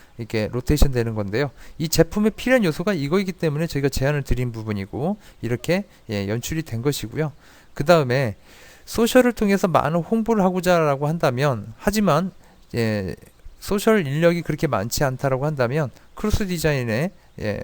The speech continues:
도움을 청하시면 좋습니다. 여기 무궁화라는 회사도요, 오래된 회사입니다. 칠십 년이 넘었죠. 여기 나오는 제품들 비누밖에 모르는 과거 세대도 있고요.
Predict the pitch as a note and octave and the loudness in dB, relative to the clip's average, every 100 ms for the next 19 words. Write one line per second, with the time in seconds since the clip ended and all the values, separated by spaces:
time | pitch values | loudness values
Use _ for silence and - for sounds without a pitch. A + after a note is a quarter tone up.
0 | - C3+ C#3 D3 D#3+ D3+ C3 D#3+ D#3+ C3 | -6 -4 -4 -4 -2 -2 -2 -6 -6 -6
1 | A2+ G#2 F#2+ G2+ - - - - - - | -6 -6 -8 -12 -16 -20 -20 -20 -20 -4
2 | C#3 E3+ G3+ C3 B2+ F3+ A3 A3 F#3+ D#3 | 0 2 0 -2 -2 0 2 4 4 4
3 | C#3+ D3 F3+ A#2 B2+ G3+ A3 E3+ B2+ G#2+ | 2 0 -2 -2 0 2 2 0 0 -2
4 | G#2+ D3 G#2 - - - G#3+ - A3 G#3 | -2 -4 -4 -12 -14 -2 -2 0 0 2
5 | G3+ B2 A#2 G#2+ - C3 - - _ - | 2 2 0 -2 -4 -6 -8 -20 _ -20
6 | - - - D3 G3+ D3+ G#2 D#3+ G3+ G#3 | -20 -20 0 2 4 4 4 4 2 2
7 | D#3+ D#3 E3+ E3 C#3+ E3+ G3 - - - | 2 2 0 -2 0 0 -2 -10 -16 -4
8 | D#3 F3 F3+ F3 C3 C3+ D3+ D3 D3 B2+ | -2 2 2 2 0 0 0 -2 -2 -2
9 | C3+ C#3 - C3+ C3+ G#2 - F#2+ B2 | 0 2 2 2 -4 -6 -4 -4 -2